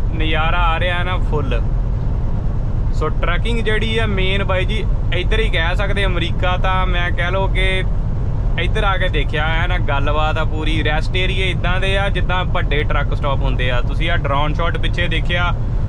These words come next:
ਉੱਥੇ ਮੈਂ ਰਾਤ ਰੈਸਟ ਏਰੀਆ ਤੇ ਰੁਕਿਆ ਸੀ। ਘੱਟੋ ਘੱਟ ਪੈਂਤੀ ਤੋਂ ਚਾਲੀ ਟਰੱਕ ਦੀ ਪਾਰਕਿੰਗ ਆ। ਸੋ ਐਡਾ ਤਾਂ ਛੋਟਾ ਮੋਟਾ ਇੱਕ ਜਿਹੜਾ ਟਰੱਕ ਸਟਾਪ ਹੁੰਦਾ, ਉਨੇ ਕੁ ਟਰੱਕ ਉੱਥੇ ਲੱਗਦੇ ਆ।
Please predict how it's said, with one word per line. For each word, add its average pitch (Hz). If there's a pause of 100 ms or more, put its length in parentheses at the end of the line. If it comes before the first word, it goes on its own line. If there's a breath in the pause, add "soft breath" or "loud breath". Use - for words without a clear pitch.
(180)
ਉੱਥੇ 180
ਮੈਂ 196
ਰਾਤ 175
ਰੈਸਟ 170
ਏਰੀਆ 190
ਤੇ 196
ਰੁਕਿਆ 175
ਸੀ। 208 (1800)
ਘੱਟੋ 185
ਘੱਟ 208 (140)
ਪੈਂਤੀ 202
ਤੋਂ 214
ਚਾਲੀ 196
ਟਰੱਕ 190
ਦੀ 185
ਪਾਰਕਿੰਗ 165
ਆ। 113 (800)
ਸੋ 165
ਐਡਾ 175
ਤਾਂ 190
ਛੋਟਾ 185
ਮੋਟਾ 180
ਇੱਕ 185
ਜਿਹੜਾ 185
ਟਰੱਕ 156
ਸਟਾਪ 180
ਹੁੰਦਾ, 165
ਉਨੇ 165
ਕੁ -
ਟਰੱਕ 165
ਉੱਥੇ 196
ਲੱਗਦੇ 185
ਆ। 180